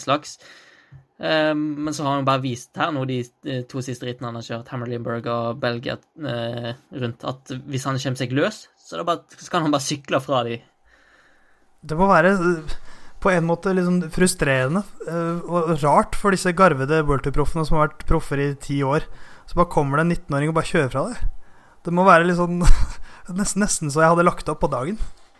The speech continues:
Speaker 1: <laughs> Man må ta en kort,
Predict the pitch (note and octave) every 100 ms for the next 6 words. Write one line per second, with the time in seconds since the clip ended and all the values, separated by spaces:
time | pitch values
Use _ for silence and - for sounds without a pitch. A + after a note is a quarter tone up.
0 | _ _ _ _ - C#3 - - - _
1 | _ - - _ _ _ _ _ _ _
2 | _ G3 A3 G3 D#3+ - - - - -
3 | - - C5+ B4 C5 - - - - -
4 | - - - - - - - - - -
5 | - - - - - - - - C#3 C#3
6 | D3 D#3 D3+ D3+ D#3+ -